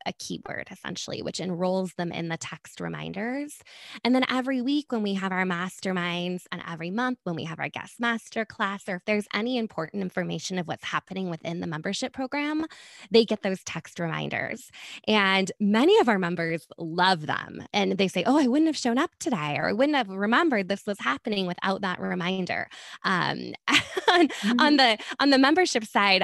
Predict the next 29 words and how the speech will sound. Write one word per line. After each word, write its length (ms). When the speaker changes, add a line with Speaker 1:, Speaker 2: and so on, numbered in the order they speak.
Speaker 1:
I, 140
I 200
honestly 400
think 200
it's 120
a 60
little 220
bit, 220
a 100
little 220
bit 120
of 100
a 60
pain 440
where 100
I'm 120
like, 200
"Oh 200
gosh, 260
I 40
have 100
to 60
remember 280
to 60
send 200
that 100
text 320
reminder 500
and 180